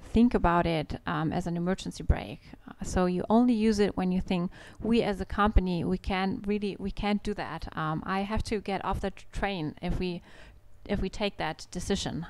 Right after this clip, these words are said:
Um, and that's, of course, something that you have to train a little bit. Is it really, really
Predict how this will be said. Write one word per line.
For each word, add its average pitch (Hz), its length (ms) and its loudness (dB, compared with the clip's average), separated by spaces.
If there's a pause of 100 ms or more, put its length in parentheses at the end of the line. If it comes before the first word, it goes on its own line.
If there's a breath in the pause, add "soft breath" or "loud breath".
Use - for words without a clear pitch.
Um, 160 280 -8
and 190 180 -4
that's, 220 360 -2
of - 160 -12
course, 196 200 -6
something 185 320 -8
that 170 160 -8
you 180 80 -8
have 180 180 -6
to - 100 -8
train 240 320 0
a 226 40 -2
little 214 220 -2
bit. 202 240 2 (360 loud breath)
Is 202 180 0
it 202 120 -2
really, 214 240 2
really 196 380 -2